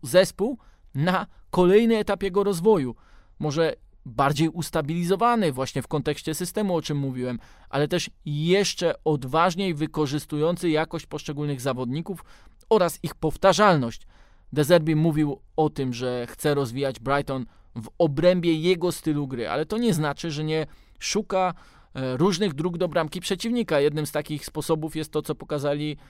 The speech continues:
piłkarze, e, Brighton z La-, z Luton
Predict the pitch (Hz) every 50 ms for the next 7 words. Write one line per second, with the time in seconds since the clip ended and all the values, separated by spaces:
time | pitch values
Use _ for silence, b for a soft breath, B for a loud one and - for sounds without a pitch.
0 | b b - - 160 151 139 - 151 156 151 127 143 147 156 156 151 123 - -
1 | - - 147 143 143 139 135 131 135 151 156 160 156 151 - 160 156 131 117 117
2 | 131 135 135 135 139 - - 147 127 120 160 185 185 180 185 185 190